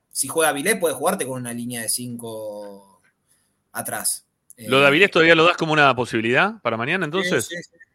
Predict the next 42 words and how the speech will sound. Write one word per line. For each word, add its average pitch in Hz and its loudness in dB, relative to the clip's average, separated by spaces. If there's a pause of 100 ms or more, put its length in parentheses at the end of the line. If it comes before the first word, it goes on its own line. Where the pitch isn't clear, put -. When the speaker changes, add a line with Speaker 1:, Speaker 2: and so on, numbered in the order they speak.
Speaker 1:
sí. - -18
Sí, 226 0
porque 220 0
hoy 214 4
se 214 2
entrenó 196 -2
a 190 2
la 190 0
par. 196 -2 (840)
Speaker 2:
Ujú. 104 -16 (280)
Speaker 1:
Eh, 98 -12
es 85 -20
Speaker 2:
Bueno. 110 -2
Speaker 1:
una 120 -4
posibilidad, 139 -8
sí, 143 -6
sí. 135 -8 (960)
Speaker 2:
Bueno, 98 -8
está - -10
bien, 98 -6
está - -14
bien, 95 -10
está 90 -14
bien. 92 -10
Bueno, 123 -4
menos 123 -6
mal, 131 -2
digo, 139 0 (680)
va, 135 4
menos 143 0
mal. 107 0 (100)
Eh, 117 2
no 165 -2
sé 147 0
si 135 0
es 117 0
menos 113 -2
mal 123 4
o 110 -4
no 113 -2
menos 110 -2
mal. 117 0